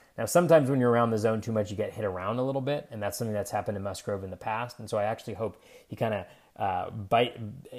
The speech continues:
nibbles at the edges a little bit more, but some of the underlying skills, I think it's his slider, has a very high swinging strike rate towards the end of last year.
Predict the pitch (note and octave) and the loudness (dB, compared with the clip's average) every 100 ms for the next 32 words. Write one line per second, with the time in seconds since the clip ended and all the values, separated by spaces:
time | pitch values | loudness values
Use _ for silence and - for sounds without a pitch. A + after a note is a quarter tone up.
0 | B2 C3 C#3 B2 A#2+ G#2 A2 B2+ D#3 D#3 | 0 4 4 4 2 0 0 0 -2 -6
1 | - D3 F3 F3 D#3 F3 F#3 F#3+ F#3 - | -6 -2 2 2 0 0 0 -2 -4 -12
2 | - A#2+ A#2+ - - F3+ E3+ D#3+ D3 C3 | -12 4 4 6 2 4 4 6 4 4
3 | A#2+ - G#2+ A2 A#2 A2+ - G#2 - - | 0 0 2 4 2 -2 -2 -6 -4 2
4 | A#2+ A2+ G#2+ G2+ G2+ F#2+ G2 A2 A2+ A2+ | 4 4 2 -2 -4 -6 0 4 4 4
5 | G#2 G#2 G2+ G2+ G2+ - _ - B2+ A2+ | 2 0 0 0 -4 -10 _ -6 -2 -2
6 | G2+ - G#2+ G2+ G#2 F#2+ G#2+ G2 F#2+ G2 | -4 0 2 2 -2 -2 -6 -4 -2 -2
7 | F#2+ F2+ F2+ - A2+ B2 B2+ B2+ | -2 -4 -4 -6 -4 2 4 2